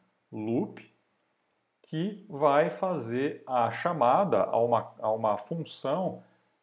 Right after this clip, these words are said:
que é responsável por criar essa janela pra gente. Então, executando aqui o nosso programa, o nosso programa então foi criado, aqui tá a janela.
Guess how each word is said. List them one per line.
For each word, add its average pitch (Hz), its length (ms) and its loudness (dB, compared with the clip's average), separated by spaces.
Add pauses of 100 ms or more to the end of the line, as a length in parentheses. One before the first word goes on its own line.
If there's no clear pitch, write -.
(140)
que 165 540 -4
é 151 100 -4
responsável 143 760 -2
por 139 240 -2
criar 117 500 0
essa 117 260 -6
janela 110 640 -4 (380)
pra 127 220 2
gente. 104 600 -6 (480)
Então, 165 420 -2
executando 131 760 -4
aqui 120 260 -4
o 104 300 -4 (160)
nosso 104 300 -10
programa, 139 640 -2 (1800)
o 135 80 -14
nosso 127 300 -6
programa 120 420 0
então 117 280 -4
foi 120 200 -4
criado, 170 540 0 (640)
aqui 131 360 -6
tá 127 380 0
a 123 120 0
janela. 139 680 -2